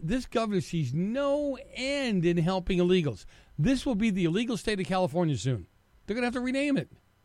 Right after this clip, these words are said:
Because illegals get free college.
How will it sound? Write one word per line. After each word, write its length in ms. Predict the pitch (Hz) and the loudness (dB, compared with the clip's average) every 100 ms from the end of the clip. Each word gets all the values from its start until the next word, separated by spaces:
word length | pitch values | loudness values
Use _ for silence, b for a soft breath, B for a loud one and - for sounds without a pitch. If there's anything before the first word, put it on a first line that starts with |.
| _ _ _ _ _ _ _ _ _ - | _ _ _ _ _ _ _ _ _ -10
Because 220 | - 185 190 | -2 2 2
illegals 420 | 220 277 254 185 | 4 2 2 0
get 160 | 226 | -2
free 540 | 156 - 240 254 254 240 | -4 -10 -6 0 2 0
college. 560 | - 254 277 196 120 | 0 0 0 -2 -4